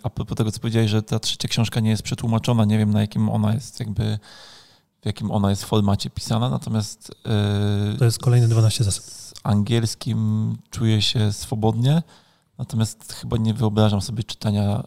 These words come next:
Speaker 1: map sensu, yy, po angielsku.
Speaker 2: Ja mam to samo. Te dwanaście zasad bym przeczytał
Speaker 1: Tak,
Speaker 2: spokojnie,
Speaker 1: tak.
Speaker 2: a to, to nie. No ale to znowu off topic tutaj
Speaker 1: Tak.
Speaker 2: potrzebny. Zupełnie.
Speaker 1: Ale dwanaście zasad to jest taka książka, że ja myślę, że jakby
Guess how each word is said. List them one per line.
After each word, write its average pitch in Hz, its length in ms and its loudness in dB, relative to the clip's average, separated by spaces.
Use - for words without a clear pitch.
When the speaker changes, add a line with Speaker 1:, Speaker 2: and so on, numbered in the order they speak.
Speaker 1:
map 104 500 0
sensu, - 680 -2
yy, - 80 -2
po - 160 -2
angielsku. 98 460 0
Speaker 2:
Ja 117 180 2
mam 113 160 2
to 107 100 -8
samo. 98 260 -4
Te 117 120 -2
dwanaście 110 380 0
zasad 113 220 0
bym 110 120 2
przeczytał 147 380 0
Speaker 1:
Tak, 120 120 4
Speaker 2:
spokojnie, 147 400 2
Speaker 1:
tak. 113 180 0
Speaker 2:
a 113 40 0
to, 110 380 -2
to - 120 -8
nie. 90 120 -8
No 147 120 8
ale 113 180 6
to 120 140 2
znowu 117 360 4
off 120 80 0
topic 110 300 0
tutaj 104 280 -2
Speaker 1:
Tak. - 100 -8
Speaker 2:
potrzebny. 101 380 2
Zupełnie. 101 320 -2
Speaker 1:
Ale 123 140 6
dwanaście 139 420 4
zasad 135 240 -2
to - 60 -2
jest 120 80 -4
taka - 140 -6
książka, 127 340 2
że 120 200 2
ja 120 180 0
myślę, 120 280 -4
że 117 180 -12
jakby 107 200 -6